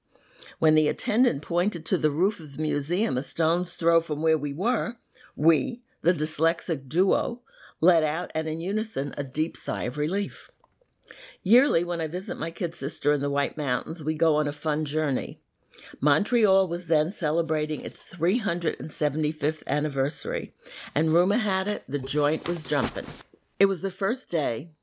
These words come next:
and as we took turns paying for meals, it was my turn, and I chose the museum's Urbain Beaux Arts Bistro. Here we could eat and still be in a place where we couldn't get lost even if we tried.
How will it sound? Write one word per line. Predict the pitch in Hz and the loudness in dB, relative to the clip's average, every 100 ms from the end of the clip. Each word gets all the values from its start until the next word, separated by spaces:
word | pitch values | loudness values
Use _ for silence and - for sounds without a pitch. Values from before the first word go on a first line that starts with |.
| _ _ _ | _ _ _
and | 160 165 | 2 2
as | 165 | 4
we | 170 | 2
took | 165 247 247 | 2 0 0
turns | - 202 196 202 | -2 -2 -2 -4
paying | - 175 175 | -4 -2 -2
for | 180 160 | -2 -2
meals, | 180 127 120 143 - - | 0 0 -2 -4 -4 0
it | 160 | 0
was | 156 156 | 0 -2
my | 147 156 | 0 0
turn, | - 147 107 95 - - - - | -2 -6 -4 -6 -10 -18 -20 -10
and | - 160 | -2 0
I | 143 | 0
chose | 151 - 175 190 | 0 2 2 2
the | 180 | -4
museum's | 160 156 156 160 165 156 165 156 - | -6 -4 -4 -2 0 0 -2 -6 0
Urbain | 160 165 175 175 175 196 214 _ - | 2 2 0 -2 -2 -4 -6 _ -2
Beaux | 131 165 165 - | 2 4 2 -2
Arts | 147 143 - | -4 -4 -8
Bistro. | - 139 - - - - _ _ _ | -8 -8 -8 -10 -10 -12 _ _ _
Here | - 160 | 2 4
we | 170 180 | 4 2
could | 208 160 | 2 2
eat | 180 220 _ _ _ _ - - | 0 -2 _ _ _ _ -10 -4
and | 139 | -2
still | - 202 | 2 2
be | 202 170 | 4 4
in | 143 | 2
a | |
place | 139 147 131 - | -2 -4 -4 -4
where | 131 | -4
we | 139 | -4
couldn't | - 185 175 | -4 -4 -2
get | 156 - | -4 -2
lost | 147 135 151 | 0 0 0
even | - 147 147 | -2 -2 -2
if | 139 | -4
we | 135 | -6
tried. | 131 - 104 - - | -4 -2 -2 -2 -10